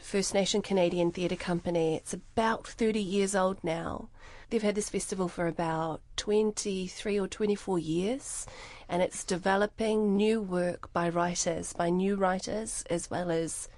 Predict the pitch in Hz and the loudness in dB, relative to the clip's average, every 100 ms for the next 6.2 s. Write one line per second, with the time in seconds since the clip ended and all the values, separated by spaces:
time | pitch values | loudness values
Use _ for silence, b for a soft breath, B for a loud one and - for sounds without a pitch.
0 | B B B B - - 214 196 185 175 | B B B B -14 -2 0 2 2 2
1 | 170 165 - - 190 - - B B B | 0 -2 -4 -6 -6 -10 -12 B B B
2 | B B B - 185 180 170 170 180 - | B B B -4 0 0 0 -2 -6 -12
3 | - 208 - - - - - - - - | -4 -2 -2 -4 -6 -8 -16 -20 -20 -10
4 | 190 180 185 - - - - - - 233 | -8 -6 -10 -14 -20 -14 -14 -14 -6 -4
5 | 233 - 247 247 202 208 196 - 185 170 | -2 0 2 2 4 2 2 0 2 2
6 | 170 214 | -2 -10